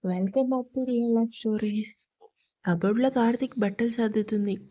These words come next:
లోపలికొచ్చిన కార్తీక్ సైలెంట్‌గా డోర్ క్లోజ్ చేసి, సమీర దగ్గరికొచ్చాడు. "ఏవండి, మీరెప్పుడొచ్చారు?" నవ్వుతూ అడిగింది.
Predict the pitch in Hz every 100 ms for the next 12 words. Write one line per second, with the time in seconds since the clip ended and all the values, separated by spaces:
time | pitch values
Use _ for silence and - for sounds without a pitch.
0 | _ _ _ _ _ 170 175 185 269 277
1 | 262 262 262 226 220 240 233 - 170 190
2 | 220 220 233 185 202 - 226 220 208 -
3 | 214 - _ _ _ _ - - 165 156
4 | 180 220 214 175 196 214 208 208 190 180
5 | - - - - - - 170 180 208 208
6 | 190 - _ _ _ 226 247 226 196 233
7 | 254 - 240 226 220 190 - - 180 170
8 | 175 220 214 220 208 208 208 202